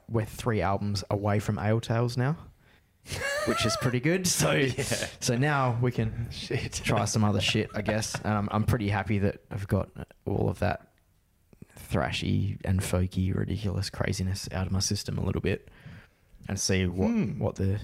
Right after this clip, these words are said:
Speaker 1: the new day brings.
Speaker 2: That's so funny to hear you say that, 'cause I feel like that.
Speaker 1: Hmm.
Speaker 2: Um, 'cause I joined on Triumph and Beyond.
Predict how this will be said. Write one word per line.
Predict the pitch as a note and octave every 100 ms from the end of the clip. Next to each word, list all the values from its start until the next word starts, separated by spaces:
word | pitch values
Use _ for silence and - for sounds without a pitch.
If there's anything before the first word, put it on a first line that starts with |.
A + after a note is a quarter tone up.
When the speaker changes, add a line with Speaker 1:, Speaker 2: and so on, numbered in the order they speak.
| - -
Speaker 1:
the |
new | G2+ G2+ G2+
day | G2+ F#2+
brings. | G#2 G#2+ C3+ - - _ - - - _ _ _ _ _ _ -
Speaker 2:
That's | D3+ -
so | - D3+
funny | D3+ C#3 C3+
to | B2
hear | A#2
you |
say | A2+ A2+ A2
that, | G#2+ -
'cause | A2
I | A2+
feel | - - B2 C3
like | A#2+ G2+ -
that. | - - - - - G#2+
Speaker 1:
Hmm. | G#2 G2+ - - - - - -
Speaker 2:
Um, | G#2 F#2+
'cause | G2+ G#2+
I | A2
joined | A2 G#2+ G#2
on | G2
Triumph | - G2+ F#2+
and | G2+
Beyond. | G2+ G2 G2 F#2